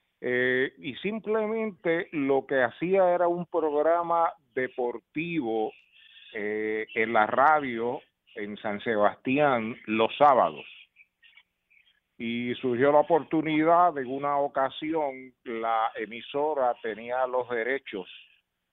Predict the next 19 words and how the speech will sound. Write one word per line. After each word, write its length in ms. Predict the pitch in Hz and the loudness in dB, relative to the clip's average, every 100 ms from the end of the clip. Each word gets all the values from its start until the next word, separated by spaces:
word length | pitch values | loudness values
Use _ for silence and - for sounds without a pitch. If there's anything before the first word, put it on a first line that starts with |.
| _ | _
de 640 | 95 107 110 113 117 120 _ _ - | -2 4 6 6 2 -4 _ _ -4
la 200 | 107 104 | -2 0
doble 400 | 110 110 113 120 | -2 -4 -2 0
A 140 | 131 | 0
de 160 | 139 139 | -2 -6
San 220 | 139 120 | -6 -6
Sebastián 800 | 156 135 123 - 151 151 135 127 | -2 0 0 -2 -2 0 -2 -4
para 280 | 113 101 104 | -4 -4 -4
transmitir 960 | 101 101 110 107 - 160 147 120 147 - | -2 -4 -4 -8 0 2 2 0 -6 -6
y 140 | 113 | -8
también 480 | - 101 101 123 147 | 0 0 2 0 2
tenía 440 | 165 139 147 156 | 0 0 2 4
los 200 | 151 147 | 4 4
derechos 600 | 135 143 156 160 - 110 104 - _ _ _ _ _ | 2 2 2 0 -2 -2 -4 -12 _ _ _ _ _
de 520 | 104 95 123 156 180 | -16 0 2 2 0
la 200 | 139 113 | -2 -2
Coliseba 960 | 113 113 110 - - 151 139 101 92 120 - 110 98 | 0 -2 -2 -4 0 2 4 2 0 -6 -20 -14 -2
de 160 | 110 | 0
Lares 400 | 110 127 113 80 | 4 4 4 -2